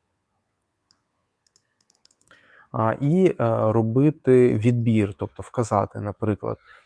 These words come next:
е, дата, е, менше, ніж, там,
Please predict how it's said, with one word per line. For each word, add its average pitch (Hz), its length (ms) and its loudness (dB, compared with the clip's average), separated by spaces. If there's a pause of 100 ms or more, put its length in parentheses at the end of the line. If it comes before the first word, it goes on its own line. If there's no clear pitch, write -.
(200)
е, 104 180 -2
дата, 139 720 0 (400)
е, 104 260 -4
менше, 120 960 -4
ніж, 127 720 -6 (540)
там, 101 360 -8